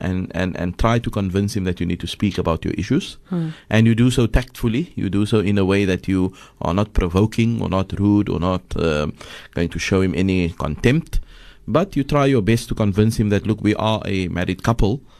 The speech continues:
Speaker 1: and if we have issues, we need to obviously, um, speak about them. We need to bring them out in the open, and, uh, we cannot keep them within ourselves because
Speaker 2: Mm.
Speaker 1: it will just, uh, increase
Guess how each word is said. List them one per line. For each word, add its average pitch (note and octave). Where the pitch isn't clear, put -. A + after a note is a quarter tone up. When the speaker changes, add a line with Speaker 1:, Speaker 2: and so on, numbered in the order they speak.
Speaker 1:
and F2+
if F2+
we F2
have F#2
issues, A#2+
we F2+
need F2+
to F#2
obviously, G2+
um, F2
speak -
about C#2
them. -
We -
need F#2
to F#2
bring G2
them F2
out F2+
in F2
the E2+
open, B2
and, F#2
uh, F2+
we F2+
cannot A2+
keep A2
them F#2+
within G2
ourselves F2+
because E2
Speaker 2:
Mm. E2
Speaker 1:
it -
will F2
just, G2+
uh, F2
increase G#2+